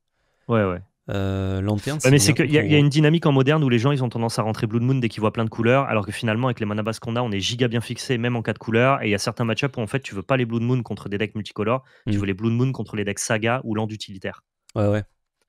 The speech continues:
Speaker 1: C'est pour ça que je dis, attention, Blood Moon, c'est, c'est pas, c'est pas aussi bien que ce que vous pensez contre les decks multicolores, c'est plutôt bien contre les decks qui ont des Land Utilitaires.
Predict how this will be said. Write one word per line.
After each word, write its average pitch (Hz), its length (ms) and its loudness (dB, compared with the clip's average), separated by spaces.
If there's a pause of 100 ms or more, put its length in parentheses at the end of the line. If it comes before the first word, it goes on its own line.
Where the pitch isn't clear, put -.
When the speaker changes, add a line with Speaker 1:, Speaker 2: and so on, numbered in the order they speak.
(120)
Speaker 1:
C'est - 100 -8
pour 107 100 -6
ça 156 120 2
que 131 60 -4
je 120 60 -6
dis, 135 120 0
attention, 131 420 2
Blood 127 160 -2
Moon, 139 160 2
c'est, 123 180 -6 (160)
c'est - 140 -12
pas, 143 140 2 (400)
c'est - 120 -6
pas 156 80 2
aussi 170 300 2
bien 175 180 4
que 170 60 -2
ce - 60 -10
que - 80 -2
vous 147 120 0
pensez 139 260 -2
contre 139 180 -4
les 123 40 -2
decks 123 160 -4
multicolores, 131 400 -2
c'est - 120 -4
plutôt 123 240 -2
bien 139 180 0
contre 127 220 -8
les 117 40 -4
decks 123 140 -4
qui - 80 -10
ont 117 40 -4
des 113 100 -4
Land 107 120 -6
Utilitaires. 101 480 -14